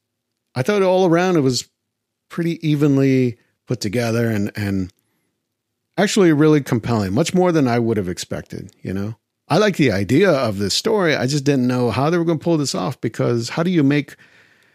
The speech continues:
this story of a video game coming to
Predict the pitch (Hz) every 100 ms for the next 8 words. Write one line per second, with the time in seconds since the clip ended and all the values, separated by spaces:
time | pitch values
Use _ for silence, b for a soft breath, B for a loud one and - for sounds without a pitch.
0 | b b _ _ 117 117 - 147 135 127
1 | 127 117 110 107 95 - _ 104 90 135
2 | 127 104 92 90 90 85 92 _ _ _
3 | _ _ _ _ _ _ _ - 127 120
4 | 107 - 104 101 98 95 92